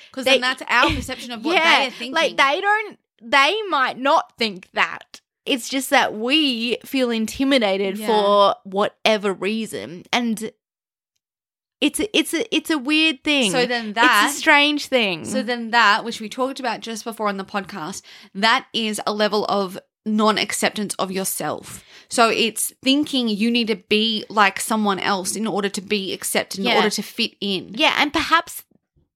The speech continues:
Speaker 2: also those people, maybe they are just non-caring and that is themselves. So, like, the thing is, if that is them, be like themselves,
Speaker 1: Mm.
Speaker 2: do it. If that's, if that, if that's them accepting themselves and living like themselves, boom,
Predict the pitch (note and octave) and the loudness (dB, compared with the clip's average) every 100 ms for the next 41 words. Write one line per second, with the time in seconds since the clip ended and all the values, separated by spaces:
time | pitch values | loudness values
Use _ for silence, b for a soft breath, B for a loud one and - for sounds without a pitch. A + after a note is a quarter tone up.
0 | - C#4 D#4 D#4+ C4 C#4 C#4 C4+ C#4+ B3+ | -2 2 2 0 0 -2 -2 -2 -4 0
1 | B3+ D4 D#4+ D#4 - B3 E4 D#4+ C#4 C4 | 0 2 2 2 2 2 2 -2 0 0
2 | A#3 A3+ A3 G3+ G#3 B3+ C4 D4 D4 A#3+ | 0 0 0 2 2 2 2 0 0 0
3 | G#3 G3 G#3 F3+ G#3+ - B3 B3 A#3 - | -4 -2 -2 -4 -4 0 0 0 -2 -4
4 | - B B C4 D#4+ E4 D#4 A#3+ A3+ A#3+ | -12 B B -6 -2 0 2 0 0 -2
5 | G#3+ B3 - D#4+ D4 A3+ G3 G#3 - F#3+ | 4 2 4 -2 0 2 2 0 -6 2
6 | C#4 E4 D4+ G#3+ G3+ - F#3+ G3 F#3 - | 6 8 8 4 2 2 2 2 0 0
7 | F#3 A#3 C4+ E3+ - G#3 A3 - - - | 0 2 4 2 2 2 2 2 -6 -4
8 | A#3 B3 - - A3+ A#3 B3+ - B3+ A#3+ | -2 -2 -4 -2 -4 2 2 2 -2 -2
9 | G#3+ B3+ A3+ A#3+ A#3 A3+ A#3 A3 A3+ G3+ | -2 -2 -2 -2 -2 -2 0 -2 0 -2
10 | G#3 A3+ A3+ A3 G#3+ A#3 A#3 A3+ - F#3 | 0 0 0 0 -2 -4 -4 -4 -10 0
11 | G#3+ D3+ F#3+ | 0 0 -8